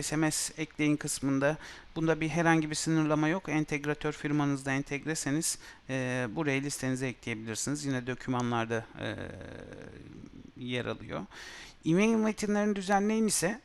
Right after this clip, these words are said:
ee, çok aşırı detaylı bir konu. Fakat ben örnek olarak size şöyle göstereyim. Ee, sitenizden alışveriş yapan kişiye gidecek mail,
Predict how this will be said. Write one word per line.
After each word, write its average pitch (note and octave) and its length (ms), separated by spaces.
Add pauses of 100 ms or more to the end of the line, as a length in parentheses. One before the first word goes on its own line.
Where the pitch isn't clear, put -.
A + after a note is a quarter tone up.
(160)
ee, D#3+ 1000 (160)
çok - 360 (100)
aşırı C3+ 360
detaylı C#3 440
bir C3+ 40
konu. F3 460
Fakat F3 340
ben E3+ 160
örnek E3+ 340
olarak E3 340
size D#3+ 160
şöyle D3+ 300
göstereyim. B2 520 (500)
Ee, - 420 (120)
sitenizden F3+ 640
alışveriş E3+ 560
yapan F3+ 360
kişiye C#3+ 460 (140)
gidecek D3+ 480
mail, C#3 260